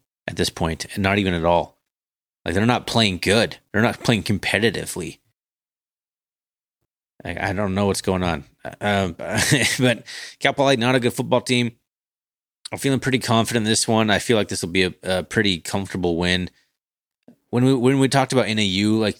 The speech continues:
you start, like, researching your opponents, and, like, N A U's got some dudes, man. Like, they're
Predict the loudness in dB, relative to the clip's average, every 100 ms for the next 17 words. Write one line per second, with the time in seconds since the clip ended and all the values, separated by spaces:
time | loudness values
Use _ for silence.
0 | -8 -6 -2 0 0 -2 -2 -4 -2 -2
1 | 0 0 0 -2 0 -2 -4 -4 -2 0
2 | 2 2 2 0 0 -2 -2 -2 -2 -2
3 | 0 0 -2 2 2 2